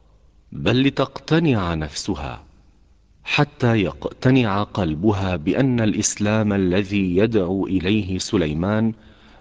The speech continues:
هو الدين الصحيح، لأنها كانت تعبد الشمس. هذه بلقيس كانت ملكة سبأ.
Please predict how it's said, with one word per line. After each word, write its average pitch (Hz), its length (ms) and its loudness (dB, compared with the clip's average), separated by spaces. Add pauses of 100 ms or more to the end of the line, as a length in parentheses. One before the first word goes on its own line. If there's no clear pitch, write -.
هو 117 140 4
الدين 120 500 0
الصحيح، 117 800 -2 (540)
لأنها 107 480 2
كانت 107 420 0 (100)
تعبد 82 520 -2
الشمس. 76 720 -4 (1000)
هذه 160 440 2
بلقيس 123 760 0 (420)
كانت 120 460 2
ملكة 95 600 -2
سبأ. 71 320 -4